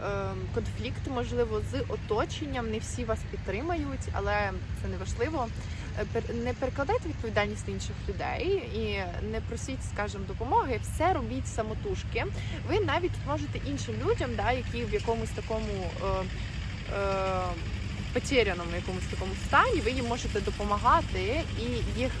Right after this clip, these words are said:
піднімати, е, скажімо, давати їм якесь міння. Давайте ще одну карту на цю п'ятірку мечей.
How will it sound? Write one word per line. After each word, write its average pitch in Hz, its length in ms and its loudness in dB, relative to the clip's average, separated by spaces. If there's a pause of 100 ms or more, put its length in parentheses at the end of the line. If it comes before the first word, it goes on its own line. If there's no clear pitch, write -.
піднімати, 214 680 4
е, 180 220 2 (1080)
скажімо, 202 340 2 (880)
давати 220 280 6
їм 214 80 0
якесь 214 280 2
міння. 180 200 0
Давайте 208 260 2
ще - 140 0
одну 190 200 2
карту 165 140 0 (160)
на - 60 0
цю - 200 0
п'ятірку - 400 0
мечей. 294 380 -2